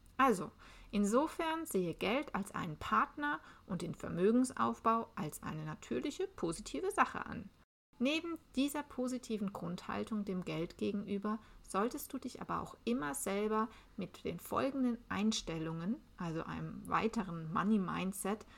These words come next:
an den Vermögensaufbau machen. Erstens, bleib geduldig. Ganz ehrlich, ohne Geduld geht beim Investieren gar nichts.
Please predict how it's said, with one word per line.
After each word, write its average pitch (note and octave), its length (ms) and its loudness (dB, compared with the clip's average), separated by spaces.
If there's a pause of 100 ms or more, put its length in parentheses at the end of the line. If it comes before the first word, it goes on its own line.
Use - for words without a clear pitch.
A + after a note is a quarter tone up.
(240)
an F3+ 160 -2
den G3 160 4
Vermögensaufbau E3+ 1040 0
machen. - 420 -6 (520)
Erstens, G#3+ 760 -2 (440)
bleib D3+ 420 0
geduldig. - 640 -4 (800)
Ganz C#4 300 4
ehrlich, D#3 520 -4
ohne B3+ 260 4
Geduld G3 560 4
geht E3 220 -6
beim D#3 160 -6
Investieren F#3 960 -2
gar D3+ 240 -2
nichts. - 420 -12